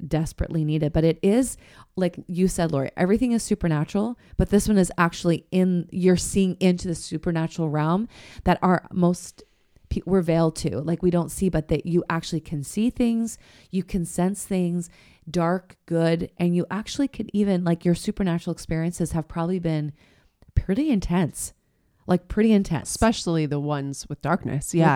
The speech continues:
Speaker 2: if you,
Speaker 1: darkness,
Speaker 2: if you've,
Speaker 1: yeah.
Speaker 2: if you've seen or had dreams or had
Speaker 1: Yeah.
Speaker 2: senses or walked into a place, yeah.
Speaker 1: Yeah.
Speaker 2: They can be very, very intense.
Speaker 1: So it could be a primary gift. It could also be flowing through a gift. We're not,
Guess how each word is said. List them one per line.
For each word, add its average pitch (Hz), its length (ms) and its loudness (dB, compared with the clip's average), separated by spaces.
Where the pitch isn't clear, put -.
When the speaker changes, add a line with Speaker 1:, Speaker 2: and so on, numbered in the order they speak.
Speaker 2:
if 156 60 -2
you, 156 100 2
Speaker 1:
darkness, 151 140 -4
Speaker 2:
if - 40 -8
you've, 160 140 0
Speaker 1:
yeah. - 100 -6
Speaker 2:
if 156 120 -6
you've 160 280 -6
seen 160 540 -4
or 143 120 -6
had 143 200 -12
dreams 165 720 -2
or 143 300 -2
had 139 260 -4
Speaker 1:
Yeah. 151 100 -10
Speaker 2:
senses 165 400 -4
or 147 100 -4
walked 131 300 -6
into 156 240 -2
a 143 40 -2
place, 147 600 -6
yeah. 127 260 -6
Speaker 1:
Yeah. 165 220 -10
Speaker 2:
They 156 100 -4
can 151 140 -6
be 135 140 -4
very, 135 340 -4
very 123 320 -6
intense. 131 380 -8
Speaker 1:
So - 180 -2
it 147 80 -4
could 202 160 -2
be 202 100 0
a 170 60 0
primary 180 580 -6
gift. 226 380 -10
It 214 120 -4
could 262 120 -6
also 220 300 -4
be 180 120 -6
flowing 165 420 -8
through 165 320 -4
a 180 40 -2
gift. 196 340 -8
We're 170 100 -6
not, 156 180 -8